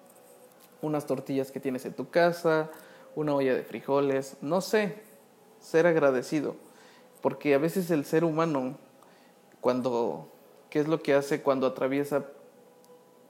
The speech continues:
eh, problemas muy, muy difíciles? Somos,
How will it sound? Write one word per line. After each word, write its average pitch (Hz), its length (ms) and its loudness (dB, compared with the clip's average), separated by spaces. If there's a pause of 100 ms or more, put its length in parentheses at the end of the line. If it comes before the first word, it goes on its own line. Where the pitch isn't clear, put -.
eh, - 420 -8 (760)
problemas 135 800 0 (500)
muy, 156 320 0
muy 151 320 0
difíciles? 131 840 -4
Somos, 147 680 -4